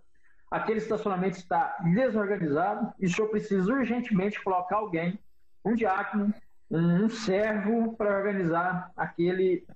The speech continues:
estacionamento." O pastor, na mesma hora, falou assim: "Pronto, você." <laughs>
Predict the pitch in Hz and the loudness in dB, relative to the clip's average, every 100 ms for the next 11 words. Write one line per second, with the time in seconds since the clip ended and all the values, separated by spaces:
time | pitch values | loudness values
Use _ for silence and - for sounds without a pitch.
0 | - - 214 220 220 - 208 196 233 220 | -20 -4 -2 0 -2 -2 -2 -2 -2 -2
1 | - - - - - - - - 185 226 | -6 -16 -20 -20 -20 -20 -10 -4 -2 -2
2 | 208 - 226 226 233 233 233 202 214 208 | -2 -2 0 2 2 0 0 2 0 0
3 | 208 - 220 262 233 233 - - - - | -2 0 -2 0 0 -2 -6 -10 -14 -20
4 | - - - - - - - - - - | -20 -20 -20 -20 -20 -20 -18 -18 -18 -8
5 | 226 240 233 214 - - - - - - | -4 -2 0 0 -4 -12 -18 -20 -8 -6
6 | - 220 - 226 - - - | -4 -6 -6 -8 -8 -14 -18